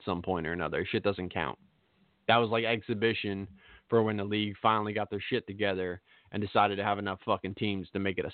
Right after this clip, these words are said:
Super Bowl. It wasn't shit super about what the fuck you won. Your shit is trash, B. Your motherfucking, your championships is trash. You know what I mean?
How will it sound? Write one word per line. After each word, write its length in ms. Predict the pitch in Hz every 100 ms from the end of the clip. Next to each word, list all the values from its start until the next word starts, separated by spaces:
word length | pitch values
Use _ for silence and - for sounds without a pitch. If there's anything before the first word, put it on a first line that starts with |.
| -
Super 280 | 120 107 98
Bowl. 300 | 92 85 67
It 40 | 87
wasn't 280 | 104 107 -
shit 160 | 135 - -
super 280 | 127 117 110
about 300 | 104 104 -
what 60 |
the 60 | 95 -
fuck 160 | 107 -
you 160 | 104
won. 340 | 101 98 92 98 _ _ -
Your 80 | -
shit 120 | 117
is 80 | 95 -
trash, 360 | - 110 101 92 -
B. 280 | 98 98 - _ _ _ _ _ _ -
Your 120 | 107
motherfucking, 800 | 110 104 123 107 107 101 95 82 _ _ _ _ _ _ _ 98 85 73 85
your 160 | 110
championships 760 | 110 131 117 117 107 - 104 -
is 120 | 95 - -
trash. 400 | 113 107 92 87 - - _ _ _ _ _ _ _ _ _ _
You 80 | 98
know 60 | 98
what 60 |
I 40 | 104
mean? 400 | 110 110 107